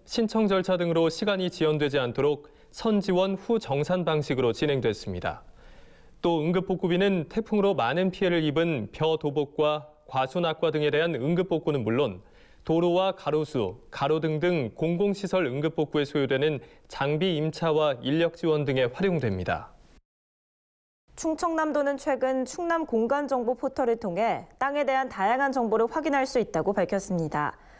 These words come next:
Speaker 2: 도에 따르면 땅 정보를 공유하거나 묘지 위치를 찾을 때 해당 포털을 이용하면 됩니다. 묘소 주변 풍경이 변해 길 찾기가 힘들 경우에는 모바일 공간정보 시스템을 통해 정확한 위치를 확인할 수 있습니다.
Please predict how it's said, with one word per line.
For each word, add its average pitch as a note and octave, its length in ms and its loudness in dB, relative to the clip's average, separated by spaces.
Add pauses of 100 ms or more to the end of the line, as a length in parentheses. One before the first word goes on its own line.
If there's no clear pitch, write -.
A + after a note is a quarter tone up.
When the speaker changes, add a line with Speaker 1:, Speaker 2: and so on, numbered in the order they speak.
(300)
Speaker 2:
도에 A#3+ 200 2
따르면 C4 540 0
땅 D#4 220 -2
정보를 A#3+ 440 0
공유하거나 A3+ 840 0
묘지 G3+ 380 0
위치를 A#3 360 0
찾을 A#3 380 -4
때 G3+ 300 0 (180)
해당 D#4 260 0
포털을 A#3+ 400 0
이용하면 F#3+ 500 0
됩니다. D#3 480 -4 (540)
묘소 A3+ 380 2
주변 C#4+ 380 0
풍경이 E4 420 -2
변해 B3 300 2
길 A#3 200 -2
찾기가 C4+ 400 0
힘들 E4 320 -2
경우에는 G#3 840 0
모바일 C#4 380 2
공간정보 C4 680 0
시스템을 C4+ 500 0
통해 G3+ 400 0 (160)
정확한 A#3 480 0
위치를 G3+ 360 0
확인할 B3+ 360 0
수 G3 140 -4
있습니다. D#3+ 580 -4